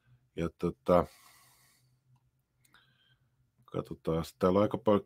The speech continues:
tosi kivasti kommentteja. Tilatkaa noita kirjoja sitten. Täällä on tää, tää tuota, ö,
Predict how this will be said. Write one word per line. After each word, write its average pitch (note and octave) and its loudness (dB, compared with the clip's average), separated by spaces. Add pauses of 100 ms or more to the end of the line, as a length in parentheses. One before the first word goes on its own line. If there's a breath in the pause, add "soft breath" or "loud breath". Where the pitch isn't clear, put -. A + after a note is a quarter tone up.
(140)
tosi C3 4
kivasti A#2+ 2
kommentteja. B2 4 (2250 soft breath)
Tilatkaa C3 6
noita A#2 6
kirjoja C3+ 6
sitten. A2 0
Täällä G#2+ 8
on G#2 0
tää, A2 10 (260)
tää A2 6
tuota, G#2 4 (360)
ö, G#2 6